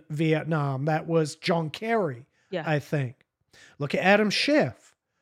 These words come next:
Speaker 1: Talk about serial liar. Look at Bill Clinton. Depends of the, on the definition of and or it or whatever the,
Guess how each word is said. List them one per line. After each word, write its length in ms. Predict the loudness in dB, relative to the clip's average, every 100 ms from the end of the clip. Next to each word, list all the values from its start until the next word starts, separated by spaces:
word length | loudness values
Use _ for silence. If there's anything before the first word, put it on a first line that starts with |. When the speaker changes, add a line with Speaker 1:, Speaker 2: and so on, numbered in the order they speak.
| _ _
Speaker 1:
Talk 240 | 2 4
about 260 | 6 4 4
serial 560 | 0 2 4 4 4 4
liar. 480 | 2 4 2 -2 -10 -14 -8
Look 160 | -4
at 100 | 4
Bill 160 | 6 6
Clinton. 560 | 6 4 4 2 -8 -10 _ _ _ _ -20 -20
Depends 380 | -18 -2 0 0
of 220 | -4 -4
the, 120 | -2 0
on 160 | 2
the 60 | 2
definition 600 | 2 0 0 -2 0 -2
of 100 | -2
and 400 | 0 2 2 0
or 160 | -4 -2 2
it 260 | 2 2 -4
or 120 | -2
whatever 280 | 2 2 0
the, 220 | -4